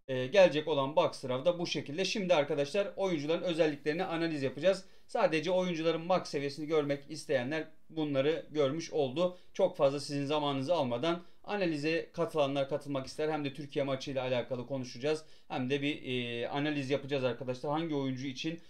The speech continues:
top açılımı yapmaya değer diye. İtalya'dan başlayalım hemen. Immobile doksan yedi genel derece olarak gelmiş. Baktığımız zaman, e, bu tabiri bu aralar çok kullanmaya başladım. Çünkü artık sezon sonu geliyor arkadaşlar. Yani,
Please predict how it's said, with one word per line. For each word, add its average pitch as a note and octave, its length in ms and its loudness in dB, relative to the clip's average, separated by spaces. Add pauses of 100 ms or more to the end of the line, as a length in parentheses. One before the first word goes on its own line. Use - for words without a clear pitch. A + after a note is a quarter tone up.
(240)
top D#3 140 0
açılımı C3+ 380 -2
yapmaya C3 480 0
değer C3 320 6
diye. F3+ 260 0 (180)
İtalya'dan G#3 580 4
başlayalım F3 400 4
hemen. D#3 300 -2
Immobile D#3+ 720 2
doksan C#3+ 360 -4
yedi D#3+ 240 -4
genel D#3 280 0
derece C#3+ 240 0
olarak C#3 320 2
gelmiş. C#3+ 460 2 (400)
Baktığımız E3 500 4
zaman, E3+ 400 0 (640)
e, B2 640 0
bu D#3+ 120 -4
tabiri F3 400 6 (120)
bu D3+ 220 0
aralar D#3+ 240 4
çok F3+ 240 -2
kullanmaya E3 420 0
başladım. E3 380 -2
Çünkü E3+ 180 -4
artık - 420 -4
sezon C#3+ 440 0
sonu E3 240 -2
geliyor A#2+ 320 0
arkadaşlar. A#2 480 -2
Yani, D3 400 0